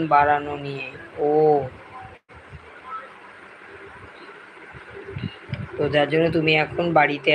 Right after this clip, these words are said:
আছো। মাহিন, তোমরা তো ভালো কিছু খেলে,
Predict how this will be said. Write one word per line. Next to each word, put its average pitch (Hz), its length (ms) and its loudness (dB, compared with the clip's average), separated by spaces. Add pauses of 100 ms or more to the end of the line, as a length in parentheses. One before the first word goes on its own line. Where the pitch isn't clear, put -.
(100)
আছো। - 300 -6 (680)
মাহিন, 151 380 0 (760)
তোমরা 160 360 4 (160)
তো 185 80 4 (180)
ভালো 151 280 2 (160)
কিছু - 300 -6 (200)
খেলে, 143 400 0